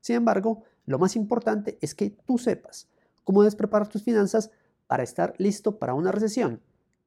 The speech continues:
que sea que se dé en el dos mil veintidós, en el dos mil veintitrés o en cualquier momento, siempre estés preparado. Y esto es básicamente mantener unas finanzas saludables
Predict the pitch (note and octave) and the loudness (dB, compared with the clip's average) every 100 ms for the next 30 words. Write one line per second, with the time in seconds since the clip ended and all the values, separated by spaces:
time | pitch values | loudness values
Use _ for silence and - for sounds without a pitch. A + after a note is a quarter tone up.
0 | _ - E3+ B2 - _ _ _ - - | _ 4 4 4 -8 _ _ _ -6 2
1 | F3 C3 - _ - B2+ C3+ C#3+ C#3 B2+ | 4 4 -2 _ -8 -2 0 0 2 0
2 | A#2 B2 G3+ G3+ G#3+ G3+ F#3+ C3+ - _ | 0 2 2 4 2 4 4 4 -2 _
3 | _ - F3+ E3+ F#3 G#3 G#3+ G#3 D3+ - | _ 4 4 6 4 2 0 0 -2 -2
4 | - _ - D3 D3+ C#3+ G#3+ A#3+ G#3+ G#3 | -8 _ 0 2 2 4 4 4 2 2
5 | A3+ - _ _ - - F#3+ F3+ G3+ - | 0 -2 _ _ -8 2 4 4 0 -2
6 | C#3+ D3+ - - G#3+ - - _ _ G#3 | -4 -4 -2 2 2 0 -6 _ _ 4
7 | A3 G#3+ B3 - D3 E3 F#3 G3 D#3+ A2+ | 4 4 0 -2 -4 -2 -4 -2 -2 -4
8 | - - - - B2+ B2+ D3 E3 - - | -8 -20 -20 -8 -4 2 4 6 4 -4
9 | _ _ _ F3 F3+ F#3 D#3 D#3 G3 - | _ _ _ 2 4 4 2 2 -2 0
10 | - A3 A3+ G#3 A3 A3 | 4 6 8 6 4 0